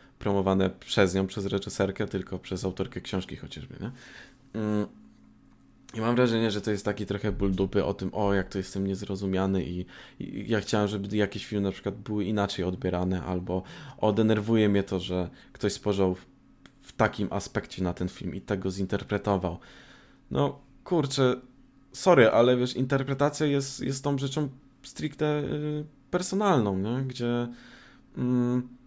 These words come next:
gdzie spojrzenie przez pewien pryzmat, no, nie możesz tego odebrać danej osobie. I nie mówię tutaj tylko i wyłącznie o, nie wiem, krytykach, czy, czy wiesz,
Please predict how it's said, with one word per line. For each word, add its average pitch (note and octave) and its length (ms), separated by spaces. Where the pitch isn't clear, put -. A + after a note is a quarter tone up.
gdzie A#2+ 380
spojrzenie C3 480
przez C3+ 220
pewien B2+ 340
pryzmat, A#2+ 640
no, B2+ 300
nie C#3+ 180
możesz C#3 280
tego B2 240
odebrać A2 540
danej G2 300
osobie. G2 440
I G#2 80
nie A2+ 120
mówię C3 200
tutaj G2 300
tylko - 220
i G#2+ 40
wyłącznie G2+ 340
o, G#2 60
nie G#2+ 140
wiem, G2 160
krytykach, F#2+ 540
czy, F#2 480
czy F#2+ 300
wiesz, F2+ 460